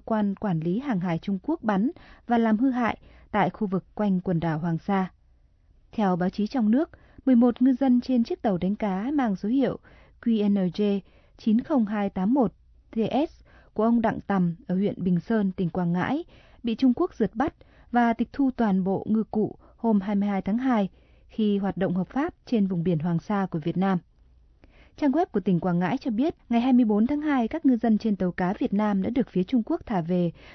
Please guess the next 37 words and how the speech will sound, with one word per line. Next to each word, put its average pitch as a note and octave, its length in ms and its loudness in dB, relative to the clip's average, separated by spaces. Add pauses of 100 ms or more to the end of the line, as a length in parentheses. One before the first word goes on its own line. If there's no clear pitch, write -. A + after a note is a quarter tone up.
(100)
và G3 220 0
về F#3 160 -2
đến G3 200 0
nhà A#3 160 0
an F#3+ 200 -2
toàn. F3+ 300 0 (1080)
Trong F#3+ 280 2
một F3 160 0
vụ F3+ 100 -4
việc E3+ 240 -2
riêng F#3+ 200 0
rẽ A3+ 140 0
khác, D#4+ 260 -4 (560)
cũng A#3+ 280 2
trong A#3+ 180 0
ngày F#3+ 120 2
thứ B3 140 -4
Tư, A3+ 280 2 (320)
Trung C#4 200 2
Quốc F#4+ 220 0
đã C#4+ 80 -2
phản G#3+ 240 0
đối G#3 440 0
kế C4+ 100 -2
hoạch D4 260 -4
đưa A3 160 2
các E4 140 -6
nhà A3+ 140 0
sư G#3 320 -2
của F3 80 -4
Việt F3 200 -4
Nam G#3 240 0 (340)
ra A#3 100 0
quần F#3+ 220 0
đảo F3+ 160 -2
Trường F3+ 260 -2
Sa G#3+ 320 -2